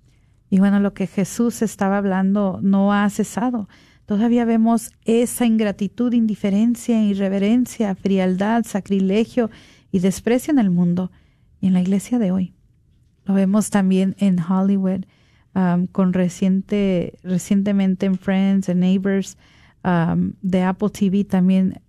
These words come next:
Aurora, no sé si usted se dio cuenta de que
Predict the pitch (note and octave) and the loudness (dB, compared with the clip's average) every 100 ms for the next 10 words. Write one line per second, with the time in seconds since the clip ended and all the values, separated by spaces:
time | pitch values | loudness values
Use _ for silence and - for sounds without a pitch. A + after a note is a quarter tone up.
0 | _ - F#3 F#3 F#3 F#3 F3+ F#3 - F#3+ | _ -2 0 2 0 0 0 0 -2 -2
1 | G3 - F3+ G#3 G3 F#3 G3+ G#3+ A#3+ G3+ | -4 -2 -4 -2 -4 -2 -2 0 0 -2
2 | F3 - F3+ | -2 -4 -4